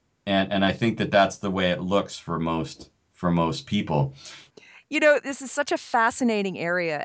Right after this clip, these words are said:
Speaker 2: and we,
Speaker 1: Mm.
Speaker 2: we haven't touched on so many things like, uh, um, w-, interesting things like Sanskrit as an energetic language, but
Speaker 1: Right.
Speaker 2: and other stuff. But we're gonna be doing more of these because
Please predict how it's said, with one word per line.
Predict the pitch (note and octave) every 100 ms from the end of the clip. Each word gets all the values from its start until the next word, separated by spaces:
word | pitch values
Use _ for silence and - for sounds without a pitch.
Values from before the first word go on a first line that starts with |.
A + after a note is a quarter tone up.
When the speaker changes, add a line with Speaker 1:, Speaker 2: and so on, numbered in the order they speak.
| -
Speaker 2:
and | E3+ E3+ E3
we, | F3 F#3 F#3 F3+ -
Speaker 1:
Mm. | F#3
Speaker 2:
we | F3 F#3
haven't | F#3+ G#3 G#3 G3+ F3+ -
touched | - G#3+ G3 - -
on | E3+ E3 E3 - - - - _
so | - - C#4 D#4
many | D#4+ A#3
things | G3+ F#3 G3+
like, | F3+ - -
uh, | - _ - -
um, | F3 D#3+ D3+ - _ -
w-, | - G#3 - - -
interesting | F#3+ G3+ - G#3+ - F#3+ F#3+
things | - F#3 G3 F3+
like | F3+ E3+ F3 _ -
Sanskrit | - G#3+ C4 - - C#3 -
as | E3 F3+
an | F3+
energetic | F#3 G3+ G3+ F3+ F#3
language, | G3 C#4 B3 F3+ -
but | F#3+ F3 - _ -
Speaker 1:
Right. | - F3+
Speaker 2:
and | F#3+ A#3 -
other | D#4+ A4
stuff. | - - F3 -
But | F#3+ - - - -
we're | C#4 D#4
gonna | F4+
be | D#4 C4
doing | D4+ D#4+ D4 A#3+ A3+
more | - A3 D4 G4+
of | D#4+ F#3
these | D#3 D3
because | - F#3+ G#3 G3 G3